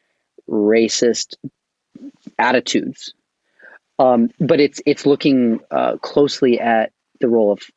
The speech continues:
capitalism in this. And w-, what is his argument about the particular way there's exploitative ra-, relationships because of, of the racial dimension?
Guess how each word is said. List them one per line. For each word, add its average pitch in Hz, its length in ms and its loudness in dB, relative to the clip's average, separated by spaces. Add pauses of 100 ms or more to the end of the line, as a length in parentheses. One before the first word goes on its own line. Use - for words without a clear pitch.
(120)
capitalism 101 680 -6 (280)
in 110 100 -2
this. 98 260 -4
And 117 300 -2 (300)
w-, - 200 -4
what 180 200 4
is 196 100 0
his 151 160 -2
argument 139 380 2
about 113 340 2 (580)
the 135 260 0
particular 139 600 0 (140)
way 120 720 0 (340)
there's 127 220 0
exploitative 127 680 2
ra-, 113 320 0
relationships 117 640 0
because 127 560 0
of, 104 160 -2 (120)
of 107 260 -2 (280)
the 113 120 -2
racial 107 260 0
dimension? 107 560 -4